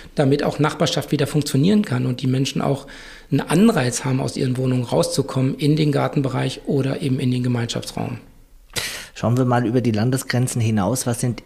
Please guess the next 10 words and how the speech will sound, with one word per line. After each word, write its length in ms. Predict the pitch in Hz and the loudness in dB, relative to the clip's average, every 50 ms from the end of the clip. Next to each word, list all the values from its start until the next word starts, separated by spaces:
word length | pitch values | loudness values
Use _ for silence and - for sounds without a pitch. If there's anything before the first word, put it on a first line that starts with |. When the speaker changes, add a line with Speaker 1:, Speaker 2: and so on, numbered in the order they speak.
| - | -2
Speaker 2:
international 1080 | - 147 170 170 - 175 151 139 131 127 - - - 127 117 113 110 107 110 113 107 | 0 0 2 2 2 0 0 0 0 -2 -2 -2 -2 -2 0 0 0 0 0 0 -2
so 120 | 95 - 107 | -2 -2 -4
die 280 | - - 120 107 - | -2 -2 -4 -4 -2
drei, 400 | - 117 - 101 98 110 127 143 | -4 -2 0 0 2 2 2 0
vier 400 | 143 - - - - 160 156 156 | 0 -2 -6 -4 -2 0 2 0
Projekte, 880 | 156 156 - - 131 123 127 127 127 - - - 123 120 117 113 110 104 - - | 0 -2 -4 -4 -2 0 0 -2 -2 -4 -4 -2 0 0 0 0 -2 -4 -6 -8
äh, 420 | - 104 107 107 107 104 101 65 85 110 | -6 -4 -4 -2 -4 -4 -4 -6 -6 -6
wo 120 | 110 110 | -6 -4
du 80 | 107 107 | -4 -4
sagst, 380 | 98 107 104 107 - - - | -2 -2 -2 -2 -4 -8 -10